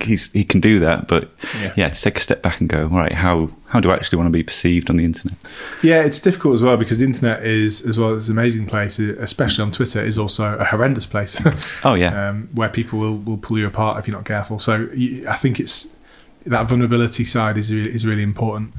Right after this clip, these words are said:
Speaker 2: uh, and it, it takes some guts to do that. So, so yeah, really good talk from Rachel. Um, really nice to see her take the stage, and, and,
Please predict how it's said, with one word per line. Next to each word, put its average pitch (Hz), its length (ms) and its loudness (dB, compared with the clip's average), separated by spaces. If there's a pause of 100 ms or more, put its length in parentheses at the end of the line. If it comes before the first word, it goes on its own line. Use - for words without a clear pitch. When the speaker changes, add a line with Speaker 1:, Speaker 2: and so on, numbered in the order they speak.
Speaker 2:
uh, 107 440 0
and 110 160 -2
it, 107 80 -12 (120)
it - 60 -8
takes - 300 -4
some - 400 -2
guts - 260 -4
to - 140 -6
do 107 160 -2
that. - 260 -6
So, 113 220 -4 (680)
so - 140 2
yeah, 127 200 4
really 135 200 6
good 123 100 4
talk 123 220 0
from 117 100 0
Rachel. 117 380 0 (100)
Um, 113 460 -2
really 113 260 0
nice 113 320 -2
to - 60 0
see 113 240 2
her 110 120 2
take - 200 -2
the - 60 -10
stage, 107 340 -2
and, 107 160 -4
and, 107 260 -6